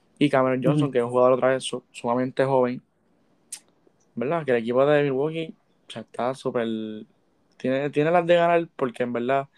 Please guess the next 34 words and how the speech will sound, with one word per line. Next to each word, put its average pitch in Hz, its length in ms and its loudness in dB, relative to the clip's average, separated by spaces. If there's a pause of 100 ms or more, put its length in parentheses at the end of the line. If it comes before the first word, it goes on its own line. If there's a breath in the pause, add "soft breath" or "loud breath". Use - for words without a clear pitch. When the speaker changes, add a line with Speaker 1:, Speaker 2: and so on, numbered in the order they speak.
(1200 soft breath)
Speaker 1:
yo 131 300 2
dudo, 143 300 2
¿verdad? 123 240 -2
Que 117 120 -4
pierdan 113 280 -6
estas 131 260 -8
finales, 127 460 -8 (580)
pero 120 360 2
que 113 300 -2
si, 113 640 -4 (280)
pero 127 200 4
que 123 100 -4
tienen 123 180 -4
otra, 156 260 -2 (180)
tienen 139 320 -4
más 151 140 -6
posibilidades 151 480 0
de 123 140 2
ir 117 80 0
a 123 40 2
otra 127 140 -4
final 127 400 -4 (380)
si 120 180 -6
quieren. 110 280 -6
Para 113 200 -2
el 123 160 -4
año 147 100 -4
que 151 80 2
viene 156 280 2
también 120 320 -4
si 131 140 -6
quieren 143 280 0
pueden 120 260 -2
estar, 104 320 -12